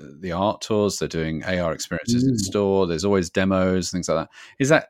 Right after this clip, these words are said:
Speaker 1: is that helping raise awareness for you guys as well?
Speaker 2: Uh, yeah, it's so hard to talk on Apple's behalf, isn't it? You know,
Speaker 1: Yeah.
Speaker 2: uh, I don't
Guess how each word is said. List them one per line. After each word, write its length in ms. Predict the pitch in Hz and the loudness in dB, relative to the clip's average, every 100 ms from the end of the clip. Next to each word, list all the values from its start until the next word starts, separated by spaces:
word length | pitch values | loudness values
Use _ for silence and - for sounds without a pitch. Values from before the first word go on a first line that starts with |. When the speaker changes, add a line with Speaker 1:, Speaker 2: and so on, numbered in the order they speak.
| - - | -8 -4
Speaker 1:
is 100 | 120 | -4
that 140 | - | -4
helping 500 | - 113 104 123 107 | 0 0 2 0 2
raise 240 | 95 92 95 | 2 2 0
awareness 720 | 85 90 98 104 - - - | 0 0 0 0 -4 -6 -10
for 160 | - 95 | -8 -6
you 220 | 85 110 | -2 -2
guys 440 | 110 98 98 90 87 | 2 2 2 -2 -4
as 160 | - | -2
well? 340 | 87 104 160 165 _ _ _ _ _ _ _ - - - _ - | -2 0 -4 -8 _ _ _ _ _ _ _ -20 -20 -20 _ -14
Speaker 2:
Uh, 80 | - - _ - | -14 -16 _ -16
yeah, 300 | 139 139 147 | -4 0 2
it's 200 | 131 - | 0 0
so 240 | - 127 113 | 6 6 6
hard 240 | 110 104 | 4 4
to 60 | - - | 0 -2
talk 240 | 104 - | -2 0
on 120 | 101 | -2
Apple's 280 | 104 104 107 | -2 -4 -4
behalf, 300 | - 104 101 107 | -2 -2 -2 -4
isn't 140 | 101 | -2
it? 120 | 101 | 0
You 100 | 117 | 2
know, 100 | 104 | 2
Speaker 1:
Yeah. 160 | 107 107 | 2 0
Speaker 2:
uh, 100 | 104 | -2
I 40 | |
don't 420 | 104 107 117 101 | -4 -6 -12 -14